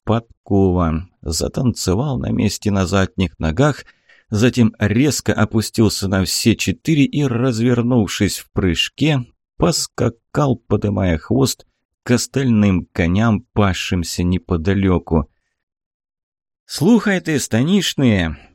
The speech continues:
уверенно произнёс Гнат голосом, нетерпящим возражений.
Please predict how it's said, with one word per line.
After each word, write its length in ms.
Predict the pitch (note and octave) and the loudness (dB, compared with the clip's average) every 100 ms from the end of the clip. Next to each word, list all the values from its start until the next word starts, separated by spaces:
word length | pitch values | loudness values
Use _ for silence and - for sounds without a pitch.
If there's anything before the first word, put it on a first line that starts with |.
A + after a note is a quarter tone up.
| _ | _
уверенно 560 | - A#2+ B2 A#2+ A2 G2 | 2 4 4 2 0 -2
произнёс 580 | G#2+ G#2+ G2+ A2+ G#2+ F2 | 0 0 0 2 0 0
Гнат 480 | F2 G#2+ A2 F2+ F2+ | 0 2 4 2 -2
голосом, 560 | G2 D#3+ D3+ - - | -2 0 -2 -2 0
нетерпящим 880 | B2+ A#2+ C3 A#2 - G#2+ - A2 G2+ | 0 2 0 0 0 -4 0 0 2
возражений. 840 | G2+ G2 A2 G#2 A2 G2 F#2+ E2+ | 0 0 0 2 2 2 2 0